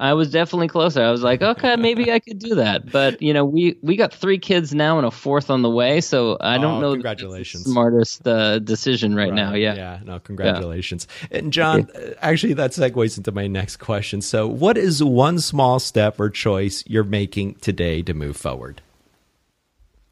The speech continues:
Speaker 1: Small step or choice. You know, for, for me, it is,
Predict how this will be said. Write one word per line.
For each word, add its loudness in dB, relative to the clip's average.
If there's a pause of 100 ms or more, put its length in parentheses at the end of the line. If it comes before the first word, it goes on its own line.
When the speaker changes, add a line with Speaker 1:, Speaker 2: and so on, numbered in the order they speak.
(420)
Speaker 1:
Small 2
step 0
or 0
choice. 0
You -2
know, 2
for, 0 (120)
for -2
me, 2
it 0
is, 2